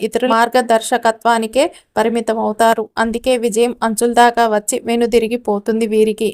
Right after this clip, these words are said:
అని పండితులు చెప్తున్నారు. చాలా విషయాలను ఎక్కువగా ఆలోచించడం వల్ల వారికి నిజమైన అదృష్టం వచ్చినా కూడా దాన్ని పట్టించుకోకుండా వదులుకుంటారు. ఈ కారణంగా జీవితంలో తిరుగులేని మలుపులు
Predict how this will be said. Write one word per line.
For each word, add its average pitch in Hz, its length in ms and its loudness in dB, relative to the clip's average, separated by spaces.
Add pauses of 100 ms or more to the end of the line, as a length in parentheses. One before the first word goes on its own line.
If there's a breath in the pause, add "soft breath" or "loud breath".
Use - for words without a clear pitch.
అని 240 160 -2
పండితులు 220 500 -2
చెప్తున్నారు. 220 640 -2 (460 loud breath)
చాలా 233 360 4
విషయాలను 240 640 2 (120)
ఎక్కువగా 226 440 2 (140)
ఆలోచించడం 208 720 0
వల్ల 214 280 0
వారికి 220 320 0
నిజమైన 226 480 -2 (100)
అదృష్టం 233 560 -2
వచ్చినా 208 380 -2
కూడా 233 320 -2
దాన్ని 262 300 2
పట్టించుకోకుండా 240 840 0
వదులుకుంటారు. 233 800 -2 (480 loud breath)
ఈ 285 100 2
కారణంగా 254 640 4
జీవితంలో 240 600 0
తిరుగులేని 220 600 2
మలుపులు 247 440 0